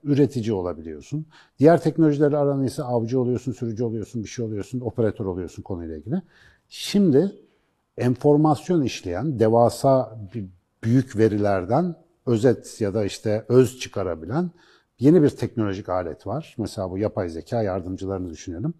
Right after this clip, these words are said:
Burada da bir maharet geliştirmeyi sen erken yaşta öğret. Gereksizler çok gerekli insanlara dönüşsün. Çünkü elini kullanabilen bir insan, el becerisi iyi olan bir insan, mesela bir sanatçıyı düşün.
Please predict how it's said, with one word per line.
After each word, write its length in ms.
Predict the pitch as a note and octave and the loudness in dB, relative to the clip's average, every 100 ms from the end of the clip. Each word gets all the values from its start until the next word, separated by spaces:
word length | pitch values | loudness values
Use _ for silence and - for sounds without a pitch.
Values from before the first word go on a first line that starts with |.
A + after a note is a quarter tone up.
| F#2+ | -8
Burada 520 | G2 G#2 E3+ F3 G#3 | -2 2 4 4 4
da 160 | E3 | 4
bir 140 | C3 A#2 | 4 0
maharet 640 | G#2+ A2+ - C3+ D3 D#3 | 0 0 0 0 0 -2
geliştirmeyi 560 | C3+ A#2 - A#2 G2+ F#2+ | -4 -4 -4 -6 -6 -6
sen 160 | - | -4
erken 340 | B2 C3 - D3+ | -2 -2 -2 -2
yaşta 380 | B2+ A2+ - G#2+ | 0 -2 -4 0
öğret. 440 | C#3 C#3 E3 - _ _ _ _ _ | 2 2 -2 -8 _ _ _ _ _
Gereksizler 760 | F#2 A2+ B2+ C3+ - C#3+ G3+ G#3+ | 2 6 6 4 0 -2 0 0
çok 200 | G3 - | -2 2
gerekli 360 | D3+ D3 - | 4 4 4
insanlara 580 | C3 G#2+ G2+ F2+ F2+ E2 | 2 2 -2 -4 -4 -6
dönüşsün. 440 | D#2+ D2+ - - - _ _ _ | -8 -12 -16 -20 -20 _ _ _
Çünkü 560 | - D#3+ E3+ B2 - - _ _ _ _ | 0 2 6 4 4 -12 _ _ _ _
elini 400 | A2 A#2 C3+ G3 | 2 6 6 6
kullanabilen 760 | - D#3+ D3+ C#3+ B2+ C3+ C3+ B2+ | 2 2 4 4 2 2 2 4
bir 60 | |
insan, 380 | A#2 G#2+ F#2+ F#2+ - | 2 0 -2 -8 0
el 240 | A#2 D3+ D#3 | 2 4 2
becerisi 440 | C3+ C3 A#2 B2 | 2 0 0 -2
iyi 120 | A2+ | 2
olan 340 | C#3 A2+ G2 E2+ | 4 4 0 -4
bir 40 | |
insan, 280 | D#2+ - D#3 | -8 -6 -4
mesela 220 | - G#2 | -2 -4
bir 60 | F2+ | -4
sanatçıyı 680 | - A2 A#2 - - C#3+ | -2 0 0 -2 -4 -4
düşün. 320 | G2 - C3 | -4 -6 -6